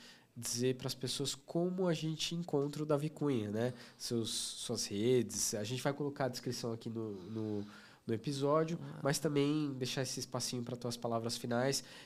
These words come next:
Speaker 1: Quem, quem se interessar pelo trabalho que você tem desenvolvido, quiser falar contigo, te convidar pra evento e tudo mais, como, como fazer isso?
Speaker 2: Não, perfeito, Cabral. Super obrigado. Acho que agradeço demais. Esse bate-papo fantástico, rico.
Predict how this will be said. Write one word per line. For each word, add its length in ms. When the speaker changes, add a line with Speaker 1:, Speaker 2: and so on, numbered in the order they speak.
Speaker 1:
Quem, 260
quem 160
se 140
interessar 440
pelo 260
trabalho 280
que 80
você 200
tem 180
desenvolvido, 580
quiser 220
falar 240
contigo, 540
te 100
convidar 320
pra 180
evento 320
e 60
tudo 220
mais, 260
como, 280
como 220
fazer 380
isso? 320
Speaker 2:
Não, 220
perfeito, 400
Cabral. 480
Super 680
obrigado. 640
Acho 160
que 60
agradeço 480
demais. 500
Esse 160
bate-papo 800
fantástico, 680
rico. 640